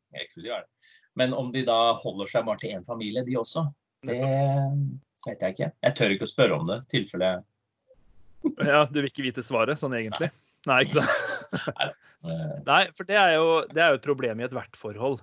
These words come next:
Speaker 2: Den, eh,
Speaker 1: Ja.
Speaker 2: den tilliten om man kan stole på, og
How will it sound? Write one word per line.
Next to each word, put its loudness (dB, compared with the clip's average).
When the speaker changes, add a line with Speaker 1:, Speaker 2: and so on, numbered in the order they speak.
Speaker 2:
Den, 0
eh, 0
Speaker 1:
Ja. 6
Speaker 2:
den -2
tilliten -6
om -2
man 0
kan -4
stole 2
på, 2
og 6